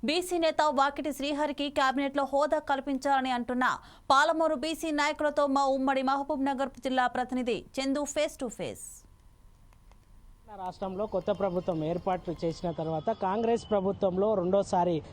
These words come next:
Speaker 2: మంత్రివర్గ విస్తరణ జరగబోతుంది. దానిలో భాగంగానే ఢిల్లీ అధినేతలతో రాష్ట్ర ముఖ్యమంత్రి రేవంత్ రెడ్డి, అదేవిధంగా డిప్యూటీ సీఎం బట్టి విక్రమార్క కూడా వందనాలు చేస్తున్నట్టుగా తెలుస్తుంది. ప్రస్తుతం దానికి సంబంధించిన విషయంపై మాట్లాడడానికి మన దగ్గర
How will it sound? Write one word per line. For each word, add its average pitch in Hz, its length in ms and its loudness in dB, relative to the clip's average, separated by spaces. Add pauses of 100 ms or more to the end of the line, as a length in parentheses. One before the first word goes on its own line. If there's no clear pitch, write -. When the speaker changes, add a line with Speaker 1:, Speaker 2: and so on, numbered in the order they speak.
(120)
Speaker 2:
మంత్రివర్గ 202 540 4
విస్తరణ 202 500 2
జరగబోతుంది. 185 760 2
దానిలో 196 380 4
భాగంగానే 185 680 2 (360)
ఢిల్లీ 226 300 6
అధినేతలతో 220 840 4
రాష్ట్ర 196 340 4
ముఖ్యమంత్రి 202 600 2
రేవంత్ 196 360 2
రెడ్డి, 208 260 2
అదేవిధంగా 190 600 2 (280)
డిప్యూటీ 220 340 2
సీఎం 214 320 2
బట్టి 180 240 2
విక్రమార్క 202 580 0
కూడా 185 340 4 (220)
వందనాలు 208 400 2
చేస్తున్నట్టుగా 190 580 0
తెలుస్తుంది. 180 500 -2
ప్రస్తుతం 233 480 0 (400)
దానికి 208 300 6
సంబంధించిన 226 600 0
విషయంపై 214 440 2
మాట్లాడడానికి 190 680 2
మన 185 180 0
దగ్గర 185 400 4